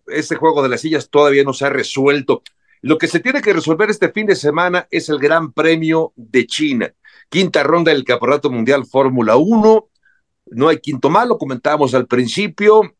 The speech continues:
el regreso de este, de este Gran Premio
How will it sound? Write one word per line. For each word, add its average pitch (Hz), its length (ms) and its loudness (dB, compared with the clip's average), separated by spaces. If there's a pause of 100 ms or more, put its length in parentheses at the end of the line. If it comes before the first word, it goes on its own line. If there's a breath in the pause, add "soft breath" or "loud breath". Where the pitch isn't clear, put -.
el 123 240 2
regreso 156 840 -2 (100)
de 110 560 -2
este, 120 680 0 (120)
de 139 80 -4
este 131 160 -4
Gran 131 240 2
Premio 127 400 0